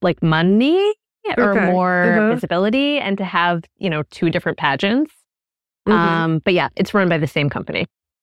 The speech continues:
Speaker 2: What are the qualifications for being Missus American? And what are, what is kind of the hi-, what is kind of the history of this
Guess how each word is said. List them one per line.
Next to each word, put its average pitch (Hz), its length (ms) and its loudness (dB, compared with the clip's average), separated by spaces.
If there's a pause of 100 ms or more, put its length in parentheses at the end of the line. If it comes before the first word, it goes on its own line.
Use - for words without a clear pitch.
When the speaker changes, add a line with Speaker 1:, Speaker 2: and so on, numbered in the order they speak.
(360)
Speaker 2:
What 381 440 0
are 359 240 0
the 330 60 -2
qualifications 214 1160 -2 (140)
for - 180 0
being 170 760 0 (480)
Missus 196 760 0 (760)
American? 156 920 -4
And 247 140 0
what 339 140 2
are, 480 140 2
what 427 120 2
is 494 80 -2
kind 508 180 -2
of - 80 -2
the 403 140 0
hi-, 294 120 0
what 370 140 2
is 466 100 0
kind 440 180 0
of 330 100 -2
the 320 120 2
history 196 1000 -2 (480)
of 247 480 0
this 247 260 -2